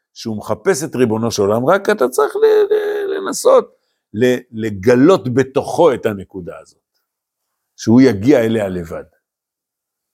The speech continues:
זה ה-, אמ, אני עשיתי, לפני עשר שנים, לא זוכר כמה, עשיתי שבת בבה"ד אחד, דיברתי עם הצוערים.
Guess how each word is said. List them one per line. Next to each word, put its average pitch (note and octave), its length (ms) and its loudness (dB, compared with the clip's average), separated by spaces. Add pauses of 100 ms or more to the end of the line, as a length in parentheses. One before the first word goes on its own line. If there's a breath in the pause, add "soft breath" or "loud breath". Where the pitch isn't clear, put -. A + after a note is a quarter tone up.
(180)
זה F2+ 280 -4
ה-, D#2+ 420 -12 (2000 loud breath)
אמ, D2+ 1900 -6
אני A#2+ 560 0
עשיתי, G#2+ 680 -4 (220)
לפני - 240 -6 (520)
עשר A2+ 220 -6
שנים, F2 300 -12
לא G#2 100 0
זוכר - 240 -10 (100)
כמה, F2+ 240 -16
עשיתי G#2+ 280 -12
שבת G#2 300 -2
בבה"ד F#2 380 -2
אחד, F2 300 -10 (760)
דיברתי G2+ 360 0
עם F#2+ 100 -2
הצוערים. E2 720 -8